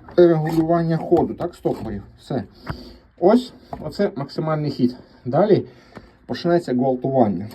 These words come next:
Тобто не працює далі золотникова коробка. Все. Вона далі не працює. Далі просто ми починаємо виламувати важелі, виламувати різні вузли системи. Щоб цього не траплялося,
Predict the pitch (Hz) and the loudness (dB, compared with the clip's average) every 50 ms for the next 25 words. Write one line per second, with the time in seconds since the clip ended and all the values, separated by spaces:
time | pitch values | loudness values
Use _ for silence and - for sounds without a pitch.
0 | - - 117 117 - - 123 127 160 165 165 180 175 165 - - 185 147 117 104 | -10 -8 -8 -6 0 2 4 4 4 4 4 4 2 2 4 4 6 6 6 6
1 | - - - - - - 123 117 113 110 107 101 98 - - - - - - - | 4 -2 -14 -18 -8 -4 -2 0 0 0 0 -2 -4 -6 -10 -20 -20 -20 -20 -20
2 | - - - - - - 131 139 - - 139 123 - - 113 104 101 - - 131 | -20 -12 -4 0 2 2 2 2 0 0 0 0 2 0 0 0 -2 -2 0 2
3 | 139 165 220 226 - - 123 123 113 117 - - - - - - _ _ _ _ | 2 2 2 0 -2 -4 -4 -4 -4 -8 -16 -20 -20 -20 -20 -20 _ _ _ _
4 | - - - - - - - - - - - 113 107 104 - - _ _ _ _ | -20 -20 -20 -20 -20 -20 -20 -20 -14 -10 -8 -8 -8 -10 -14 -20 _ _ _ _
5 | _ _ _ _ - - - - - - - 120 123 131 139 143 143 135 135 131 | _ _ _ _ -20 -20 -20 -20 -20 -20 -18 -12 -8 -6 -6 -4 -6 -6 -8 -10
6 | - - 117 113 175 233 - 202 196 196 202 - 175 165 165 - 139 120 - 160 | -12 -10 -6 -4 -4 -2 -2 -2 -4 -4 -6 -6 -6 -6 -6 -6 -8 -8 -4 -2
7 | 151 165 180 175 160 151 139 127 - - - - - - - 123 123 139 156 147 | 2 4 4 6 6 6 4 4 0 -6 -18 -18 -4 2 2 4 6 6 8 8
8 | 151 160 175 185 180 175 170 156 147 143 143 - 156 147 147 123 - - - 120 | 8 6 6 4 4 4 2 2 0 -2 -4 -4 -2 -2 -2 -2 -4 -8 -10 -6
9 | 107 117 123 113 101 95 98 95 90 90 - - - - - - - - - - | -2 0 0 0 -2 -4 -8 -10 -10 -12 -14 -16 -18 -16 -16 -16 -16 -18 -18 -12
10 | 104 107 120 127 135 127 120 113 107 107 107 - 120 123 123 113 104 120 110 113 | -6 -2 0 2 2 2 2 0 -2 -4 -2 2 4 4 4 4 2 0 0 -2
11 | 117 113 117 113 - 123 123 - 240 247 208 - - - - 185 165 165 160 160 | -2 -2 -4 -8 -8 -8 -6 -2 0 0 0 0 -4 -4 0 2 2 2 0 -2
12 | - 160 - 196 220 277 349 175 - - 117 110 | -4 -6 -2 0 2 2 2 2 2 0 -6 -6